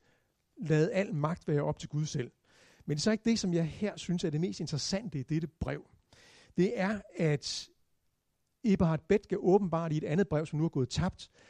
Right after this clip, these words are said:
har givet Bonhoeffer anledning til at diskutere Kierkegaard med ham.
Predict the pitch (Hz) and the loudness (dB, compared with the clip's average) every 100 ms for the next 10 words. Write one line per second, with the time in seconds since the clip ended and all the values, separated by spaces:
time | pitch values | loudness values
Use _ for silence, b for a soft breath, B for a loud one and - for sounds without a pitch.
0 | b - 156 165 156 151 175 233 202 170 | b -2 0 4 4 4 2 4 4 4
1 | - 175 214 226 151 139 - 190 - _ | 0 0 2 0 -2 -4 -4 -4 -6 _
2 | 190 143 135 - - - _ - 156 - | 0 0 0 -6 -10 -14 _ -4 -4 -4
3 | - - 160 - - 226 226 151 123 120 | -6 -2 -2 -2 0 2 2 0 -2 -2
4 | 113 113 | -4 -4